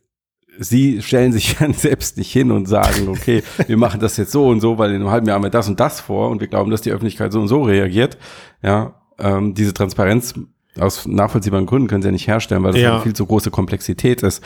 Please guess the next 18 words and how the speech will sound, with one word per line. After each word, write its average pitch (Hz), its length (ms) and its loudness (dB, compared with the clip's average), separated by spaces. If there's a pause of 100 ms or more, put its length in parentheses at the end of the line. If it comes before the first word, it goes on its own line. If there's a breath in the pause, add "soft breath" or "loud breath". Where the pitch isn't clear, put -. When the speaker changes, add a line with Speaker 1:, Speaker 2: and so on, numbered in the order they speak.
(120)
Speaker 2:
Ja. 117 140 2
Speaker 1:
Und 104 160 -2
deswegen 98 380 2
geht's 95 340 -6
hier 101 220 -2
vor 107 80 -4
allen 98 80 0
Dingen 92 100 0
darum, 95 220 -2
dass 92 140 -4
man 98 100 0
über 90 80 0
diese 90 240 0
Komplexität 95 680 -2
einfach 90 280 -4
mal 92 340 -4
nachdenkt. 98 440 -2
Speaker 2:
Nachdenkt. 117 420 -2